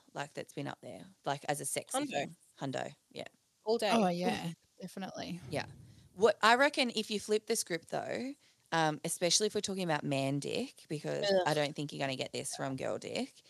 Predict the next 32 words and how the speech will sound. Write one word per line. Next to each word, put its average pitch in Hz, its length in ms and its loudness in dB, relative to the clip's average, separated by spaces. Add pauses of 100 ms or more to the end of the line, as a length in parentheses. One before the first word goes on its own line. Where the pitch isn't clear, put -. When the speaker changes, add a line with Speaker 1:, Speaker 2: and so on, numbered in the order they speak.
(360)
Speaker 1:
Um, 165 380 6
do 170 140 -2
you 180 220 2
reckon, 170 640 0 (220)
or 190 140 8
have 208 200 6
you 220 80 0
been 190 200 0
with 175 100 2
a 165 60 0
guy 170 600 0 (360)
that 165 320 6
refused 160 560 -4
to 165 60 -6
kiss - 340 -6
you 202 400 -6 (320)
after 151 320 -2
you've 143 120 -4
sucked 143 240 -6
his 147 140 -8
dick - 280 -10 (240)
or 147 160 4
after 143 200 -4
he's 139 120 -4
come 135 160 -6
in 135 80 -2
your - 100 -2
Speaker 2:
No. - 60 -8
Speaker 1:
mouth? 180 260 -12 (1160)
Speaker 2:
Uh, 220 640 8 (680)
no. 180 300 -2 (1300)
Nah. 208 180 0